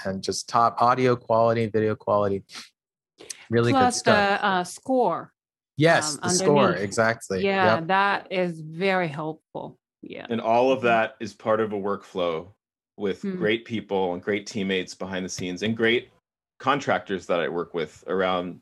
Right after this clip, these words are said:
Speaker 3: the States. We don't, we're not in a position yet that we can fly a production crew anywhere in the world.
Speaker 2: Hmm.
Speaker 3: So we have really wonderful, uh, collabor-, collaborators, um, uh, with, you know, who are videographer and audio crews that,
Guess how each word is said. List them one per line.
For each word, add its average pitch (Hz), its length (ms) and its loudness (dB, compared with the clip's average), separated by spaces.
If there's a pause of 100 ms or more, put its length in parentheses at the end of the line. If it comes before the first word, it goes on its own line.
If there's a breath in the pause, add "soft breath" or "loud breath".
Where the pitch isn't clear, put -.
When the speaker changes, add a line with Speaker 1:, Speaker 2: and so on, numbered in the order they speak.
(140)
Speaker 3:
the - 80 -10
States. - 340 -2
We 120 100 -2
don't, 113 380 0
we're 120 100 -2
not 120 180 2
in 107 100 0
a 101 60 -6
position 104 460 -6
yet 85 160 -2
that - 120 -6
we 90 100 -8
can 95 140 -8
fly 90 320 -2
a 90 80 0
production 90 460 -8
crew 85 260 -6
anywhere 82 240 -6
in 76 80 -6
the 71 80 -10
world. 87 380 -2 (400 loud breath)
Speaker 2:
Hmm. - 60 -20
Speaker 3:
So - 140 -4
we 107 140 -2
have 107 220 0
really 104 420 -4 (220)
wonderful, 101 800 -6 (240)
uh, 85 320 -4
collabor-, 98 640 -2 (140)
collaborators, 95 960 -2
um, 87 480 -6 (600)
uh, 92 320 -8
with, 98 200 -8 (100)
you 98 100 -10
know, 82 140 -6
who 95 260 -8
are 85 280 -6 (920)
videographer 107 720 0
and 92 80 -6
audio 92 340 -4
crews 90 420 -8
that, - 280 -4